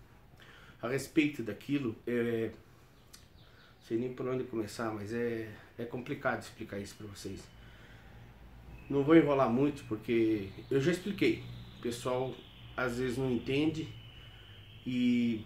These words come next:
deixa de enrolar, né, gente? Mas é verdade. Tem gente que acaba por ignorância fazendo comentários, é,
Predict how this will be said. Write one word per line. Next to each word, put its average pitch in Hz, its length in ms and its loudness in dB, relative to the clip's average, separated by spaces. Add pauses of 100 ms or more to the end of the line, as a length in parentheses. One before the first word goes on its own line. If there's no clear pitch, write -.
(100)
deixa 160 200 10
de 170 60 8
enrolar, 131 360 6
né, 127 140 -2
gente? 95 320 -6
Mas 120 240 0
é 123 240 2
verdade. 110 400 -2 (260)
Tem 120 240 -2
gente 123 220 -4
que 113 420 2
acaba 117 360 -6
por 127 140 -4
ignorância 120 800 -2 (680)
fazendo 117 340 0
comentários, 113 840 -2 (720)
é, 101 240 -10